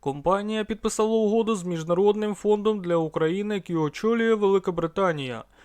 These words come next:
На постачання систем боротьби з Б П Л А Україні поставлять декілька таких систем. Вартість угоди — п'ятдесят шість мільйонів фунтів стерлінгів.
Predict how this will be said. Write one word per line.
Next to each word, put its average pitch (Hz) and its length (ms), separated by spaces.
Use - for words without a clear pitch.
На 139 100
постачання 214 640
систем 214 400
боротьби 165 420
з 151 60
Б 147 140
П 175 140
Л 196 120
А 175 80
Україні 160 560
поставлять 202 640
декілька 190 480
таких 156 380
систем. 160 540
Вартість 160 540
угоди — 208 420
п'ятдесят 165 480
шість 233 260
мільйонів 190 500
фунтів 175 500
стерлінгів. 147 760